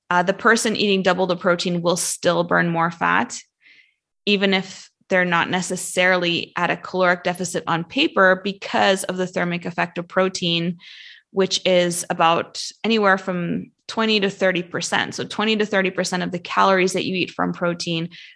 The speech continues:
will be lost because of triggering muscle protein synthesis. So,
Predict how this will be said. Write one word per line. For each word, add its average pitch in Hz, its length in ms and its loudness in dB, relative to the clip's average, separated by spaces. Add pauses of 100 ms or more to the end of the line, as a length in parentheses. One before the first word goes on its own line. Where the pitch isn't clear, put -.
(100)
will 202 300 4
be 202 180 2
lost 180 500 2 (100)
because 175 440 -2
of 175 100 -2
triggering 170 380 -4
muscle 175 260 -4
protein 165 400 -4
synthesis. - 640 -6
So, 180 260 0